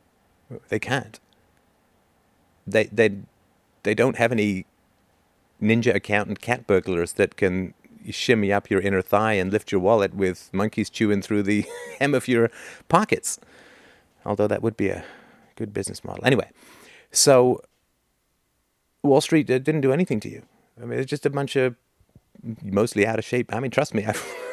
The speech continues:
I've worked in a, uh, I worked when I was younger in a, uh, trading company. Uh, these are not people who you really need to fear are, um, you know, going to use, um,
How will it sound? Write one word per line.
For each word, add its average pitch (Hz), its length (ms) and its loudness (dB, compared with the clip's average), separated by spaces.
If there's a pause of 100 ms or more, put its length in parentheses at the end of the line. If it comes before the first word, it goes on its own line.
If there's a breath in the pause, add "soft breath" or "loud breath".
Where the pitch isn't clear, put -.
(120)
I've - 200 -2
worked 143 280 0
in 113 100 4
a, 104 140 6 (480 loud breath)
uh, 95 200 4
I 101 80 4
worked 120 340 2
when 104 120 4
I 101 40 4
was 98 200 0
younger 107 300 2
in 92 220 0
a, 90 220 2
uh, 87 60 0
trading 147 280 -2
company. 98 500 -6
Uh, 101 340 -2
these 127 320 -8
are 143 80 -4
not 131 300 -6
people 113 440 0
who 101 680 0
you 95 200 -2
really 110 300 -2
need 110 180 -2
to 101 100 -10
fear 98 500 -4 (460 loud breath)
are, 92 340 0
um, 87 360 -2 (560)
you 98 120 -2
know, 95 180 -2
going 101 240 0
to 101 120 -4
use, 92 460 -2
um, 90 460 -6